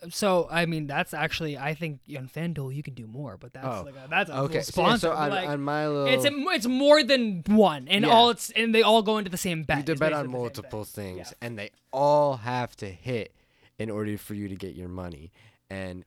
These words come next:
Speaker 2: it works out because you can bet on a bunch of favorites and still make money, because you, you usually wouldn't if you just bet on a favorite
Speaker 1: <laughs>
Speaker 2: straight up.
Speaker 1: I just, I'm, s-, I really did honestly clock out.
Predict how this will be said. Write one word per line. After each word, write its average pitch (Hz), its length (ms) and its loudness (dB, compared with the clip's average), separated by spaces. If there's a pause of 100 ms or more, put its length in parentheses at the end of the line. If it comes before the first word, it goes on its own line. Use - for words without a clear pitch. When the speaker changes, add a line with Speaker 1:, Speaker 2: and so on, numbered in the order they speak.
Speaker 2:
it 107 260 -6
works 120 320 -6
out 113 240 -8
because 107 340 -10
you 110 140 -8
can 104 220 -10
bet 113 360 -6
on 95 480 -10
a 98 120 -12
bunch 92 280 -10
of 80 120 -14
favorites 92 720 -10 (320)
and 87 180 -16
still 101 260 -12
make 87 260 -14
money, 87 540 -10 (580)
because 95 380 -10
you, 90 120 -8
you 87 340 -10
usually 90 440 -8
wouldn't 87 580 -6 (760)
if 92 220 -12
you 87 40 -12
just 85 260 -12
bet 90 140 -8
on 80 160 -12
a 78 40 -14
favorite 80 520 -14
Speaker 1:
<laughs> - 40 -20
Speaker 2:
straight 85 400 -10
up. 80 160 -14 (1300)
Speaker 1:
I 208 120 -10
just, 208 320 -8
I'm, 190 240 -6
s-, - 280 -14
I 185 260 -6 (100)
really 190 280 -4
did 175 220 -8
honestly 170 380 -10
clock 147 280 -12
out. 147 340 -14